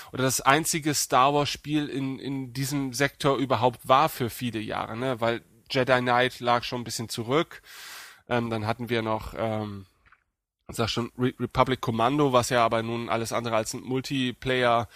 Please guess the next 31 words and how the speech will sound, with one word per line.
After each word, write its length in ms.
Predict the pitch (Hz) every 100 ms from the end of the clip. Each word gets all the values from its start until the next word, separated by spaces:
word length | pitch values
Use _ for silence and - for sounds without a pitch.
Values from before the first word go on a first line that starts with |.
| - - - - - _ _
äh, 560 | 120 117 113 113 78 87
Massenphänomen 1000 | 123 123 143 - 135 123 127 131 135 127
war. 400 | 127 135 139 -
Und, 400 | 127 123 117 -
äh, 200 | 110 113
da 200 | - 120
hat 140 | 135 151
natürlich 540 | 139 - 151 139 -
Battlefront 640 | 143 156 - 147 151 147 -
genauso 680 | 131 131 151 143 143 143
in 100 | 131
diese, 480 | 127 123 131 127 123
diese 240 | 120 117 120
Lücke 340 | 123 - 135
reingepasst, 920 | 120 143 143 - 139 139 - - - - - - -
die 180 | 135 95
erst 300 | 123 - -
durch 180 | 131 -
solche 440 | 131 131 123 117 - -
Spiele 400 | - 147 139 127
wie 80 | 127
Battlefield 640 | 135 - 156 - 151 -
entstanden 560 | 127 - 165 160 123
ist, 300 | - 104 - 127
ne? 140 | 135
Also 260 | 117 120 110
Battlefield 580 | 127 143 - 151 139
war 120 | 127 127
ja 80 |
der, 240 | 127 127 120 - - - -
schon 440 | - 147 180